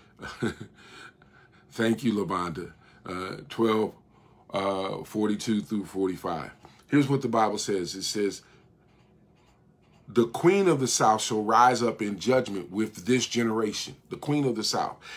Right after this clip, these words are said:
"and shall condemn it, for she came from the uttermost parts of the earth to hear the wisdom of Solomon,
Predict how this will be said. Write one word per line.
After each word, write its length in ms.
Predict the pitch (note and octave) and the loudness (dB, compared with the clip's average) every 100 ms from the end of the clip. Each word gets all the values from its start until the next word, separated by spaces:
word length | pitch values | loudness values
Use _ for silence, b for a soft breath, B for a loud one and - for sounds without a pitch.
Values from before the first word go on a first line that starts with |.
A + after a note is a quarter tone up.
| B | B
"and 160 | C3 B2+ | -2 2
shall 160 | C3 | 2
condemn 540 | A#2 B2+ A#2+ A2+ E3+ A2+ | 2 2 4 6 4 4
it, 160 | E2+ | -2
for 120 | A2 | -4
she 180 | G2 B2 | -4 -4
came 360 | G#2+ C#3+ D3 C#3+ | -2 -2 0 0
from 180 | C#3 B2 | 0 0
the 140 | A#2 | 0
uttermost 520 | B2 D3+ C#3+ C3+ C3 | 0 0 0 0 -4
parts 320 | - B2+ A#2+ A#2+ | 2 2 4 0
of 100 | A2 | 0
the 120 | A2+ | 2
earth 180 | A2 G#2+ | 0 -2
to 120 | F#2+ | -4
hear 200 | A2 A2+ | 0 2
the 100 | G#2 | 2
wisdom 360 | A2+ C3+ B2 G#2+ | 0 0 -2 -4
of 60 | |
Solomon, 520 | - A2 G#2 G2 F#2+ | 0 2 2 0 -6